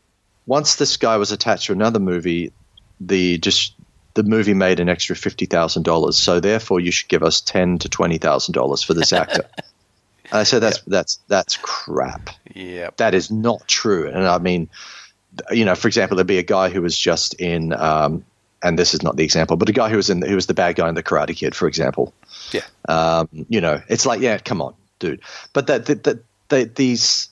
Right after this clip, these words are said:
Speaker 1: managers are stupid enough to think that that's true. It's actually not true because nobody's gonna say, "Oh, you've got that guy from The Karate Kid. I'm gonna give you an extra fifty thousand dollars for the U S." You know, that's rubbish. It's got nothing to do with that whatsoever. And, you know, th-,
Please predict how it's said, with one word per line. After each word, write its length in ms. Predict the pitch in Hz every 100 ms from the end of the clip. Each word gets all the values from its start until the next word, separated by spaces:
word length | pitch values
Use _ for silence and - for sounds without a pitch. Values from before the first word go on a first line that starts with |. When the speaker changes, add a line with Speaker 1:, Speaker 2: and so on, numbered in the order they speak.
| _ _ -
Speaker 1:
managers 800 | 110 127 180 - 85 78 - - _ -
are 100 | 87
stupid 520 | - - - 180 -
enough 360 | 139 107 98 -
to 80 | -
think 280 | - 98
that 120 | - 71
that's 260 | 76 -
true. 420 | - - 233 - - _ _ _ _ _ _ _ -
It's 280 | 113 147 160
actually 280 | 147 127
not 240 | 110 107 110
true 280 | - 156 104
because 240 | 101 113
nobody's 280 | 147 139 127
gonna 140 | 113
say, 160 | - -
"Oh, 300 | 127 117 71
you've 220 | 117 110
got 180 | 117 95
that 160 | 95 92
guy 160 | 92
from 140 | - 85
The 60 |
Karate 360 | - 143 135 117
Kid. 160 | 107
I'm 80 | 95
gonna 200 | 95 101
give 160 | - 92
you 60 |
an 60 | 90
extra 260 | 92 - -
fifty 300 | - - 90
thousand 380 | 90 82 -
dollars 460 | 73 110 98 90 - - - -
for 120 | - 104
the 100 | 90
U 200 | 95 92
S." 400 | 87 - - -
You 120 | 101
know, 120 | 82
that's 280 | 107 113 -
rubbish. 520 | 78 78 - - - _ - -
It's 100 | -
got 100 | 101
nothing 320 | 104 110 - 95
to 80 |
do 160 | - 87
with 80 | 78
that 160 | 73
whatsoever. 440 | 73 - 80 78 80
And, 140 | 82
you 100 | 120
know, 80 | 110
th-, 160 | 95